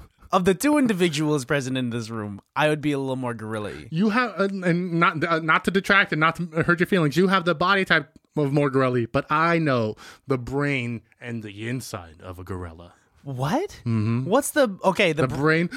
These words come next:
Speaker 2: the brain and heart of gorilla, you, body of gorilla.
Speaker 1: You know what? If you're gonna act like that as a gorilla, you could have all the gorilla
Speaker 2: <laughs>
Speaker 1: traits, man.
Speaker 2: Oh, man.
Speaker 1: I
Speaker 2: Okay.
Speaker 1: just think, I don't know, uh,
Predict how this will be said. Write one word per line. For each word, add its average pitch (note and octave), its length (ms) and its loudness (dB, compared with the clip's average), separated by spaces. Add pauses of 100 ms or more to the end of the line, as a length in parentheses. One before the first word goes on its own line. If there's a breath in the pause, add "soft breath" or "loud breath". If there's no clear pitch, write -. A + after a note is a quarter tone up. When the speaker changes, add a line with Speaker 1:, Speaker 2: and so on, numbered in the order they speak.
(180 loud breath)
Speaker 2:
the A#2 120 2
brain B2+ 640 4 (460 loud breath)
and A2 240 -2
heart G#2 680 -2
of A2+ 180 -4
gorilla, B2+ 520 2 (420 soft breath)
you, C3+ 460 2 (480 soft breath)
body D3 500 0
of F#2 160 -4
gorilla. F2 480 -6 (400 soft breath)
Speaker 1:
You D4 160 0
know E4 220 4
what? D4+ 180 4
If G#3+ 140 2
you're C#4 100 2
gonna D4 160 2
act A#3 260 0
like B3 220 0
that A#3+ 340 2 (320)
as G3 200 4
a G#3+ 80 0
gorilla, A3+ 260 4
you A3 120 0
could A#3 120 2
have F3+ 160 2
all C#3+ 160 2
the B2 100 -4
gorilla B2 320 -2
Speaker 2:
<laughs> - 0 -
Speaker 1:
traits, B2 320 0
man. B2 360 -2
Speaker 2:
Oh, E3 40 4
man. E3+ 540 2
Speaker 1:
I F#3 140 4
Speaker 2:
Okay. F3 100 4
Speaker 1:
just B2+ 140 2
think, B3 260 0
I B3+ 60 4
don't G3 140 6
know, C#3+ 260 2
uh, D#3 760 2